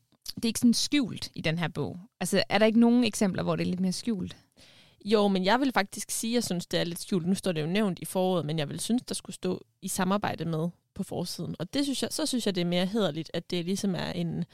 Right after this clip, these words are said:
Speaker 2: en, øh, en journalist, der har været ind over, og så, så, så synes jeg, det var deklareret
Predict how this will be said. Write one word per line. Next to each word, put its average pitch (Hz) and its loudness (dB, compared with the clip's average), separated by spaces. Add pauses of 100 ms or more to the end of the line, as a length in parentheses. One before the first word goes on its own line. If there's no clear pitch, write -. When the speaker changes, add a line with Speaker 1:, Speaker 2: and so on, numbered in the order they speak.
(340)
Speaker 2:
en, 180 2
øh, 151 -2
en 170 -2
journalist, 185 -2
der 185 0
har 180 0
været 175 -2
ind 202 0
over, 156 0
og 160 -4
så, - -8
så, 240 -4
så 254 -2
synes 226 -4
jeg, 185 -2
det 180 -2
var 175 4
deklareret 180 -4